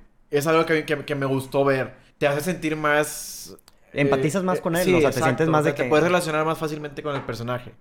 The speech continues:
Speaker 2: Ujú.
Speaker 1: Entonces, en sí, yo creo que la música y, y eso es lo que
Speaker 2: Ok.
Speaker 1: digo, yo, yo no siento que, que necesariamente la gente no habla de lo que, de lo que él es vulnerable. Creo que es de lo que sí se habla, pero
Speaker 2: Ujú.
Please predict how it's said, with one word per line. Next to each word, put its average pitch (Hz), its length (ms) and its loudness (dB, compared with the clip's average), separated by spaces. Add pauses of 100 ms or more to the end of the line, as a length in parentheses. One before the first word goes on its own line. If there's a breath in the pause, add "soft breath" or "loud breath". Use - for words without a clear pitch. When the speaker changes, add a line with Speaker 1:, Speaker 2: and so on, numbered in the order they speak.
(120)
Speaker 2:
Ujú. 127 260 -6 (160)
Speaker 1:
Entonces, 135 680 0
en 127 180 -2
sí, 143 240 0
yo 160 120 0
creo 143 200 0
que 151 100 -2
la 139 100 0
música 143 720 -4
y, 120 400 -8
y 113 100 -8
eso - 360 -12
es 113 180 -14
lo 113 120 -10
que 107 240 -10 (500)
Speaker 2:
Ok. 120 120 -6
Speaker 1:
digo, 147 120 4
yo, 147 140 4
yo 151 160 2
no 165 80 -2
siento 170 260 -8
que, 151 240 -6
que 127 200 -8
necesariamente 120 580 -10
la 123 80 -10
gente 120 180 -14
no 117 160 -10
habla 123 220 -10
de 131 80 -12
lo 120 120 -14
que, 113 320 -14
de 117 120 -12
lo 110 120 -14
que 117 140 -12
él 117 80 -10
es 123 240 -14 (140)
vulnerable. 123 400 -6
Creo 135 120 -8
que 131 80 -8
es - 280 -12
de 131 100 -10
lo 120 100 -8
que 117 120 -14
sí 113 80 -16
se 123 80 -14
habla, 135 260 -12
pero 117 360 -12
Speaker 2:
Ujú. 107 280 -10